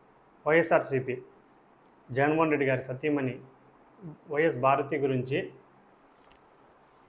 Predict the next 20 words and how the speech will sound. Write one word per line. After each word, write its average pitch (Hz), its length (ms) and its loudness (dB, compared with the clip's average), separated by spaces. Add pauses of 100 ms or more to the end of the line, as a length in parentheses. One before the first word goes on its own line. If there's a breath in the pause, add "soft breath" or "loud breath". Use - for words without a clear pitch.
(480)
అసభ్యంగా 208 560 4
మాట్లాడడం 180 600 4
జరిగింది. 143 460 2 (240)
ఇది 208 320 0 (420)
ఎంత 180 220 0
మాత్రం 202 380 4
కరెక్ట్ 170 360 0
కాదు. 135 260 -2 (500)
ఏ 180 140 6
పార్టీ 180 400 4
నాయకుడైనా 156 840 0 (760)
రాజకీయాలు 196 640 8
ఉంటే 196 180 2
వాళ్ళు 165 300 10
వాళ్ళు 180 280 6
చూసుకోవాలి 165 400 4
కానీ, 131 380 -4 (400)
ఆడవాళ్ళ 190 480 8
జోలికి 165 300 0
పోకూడదు, 143 640 0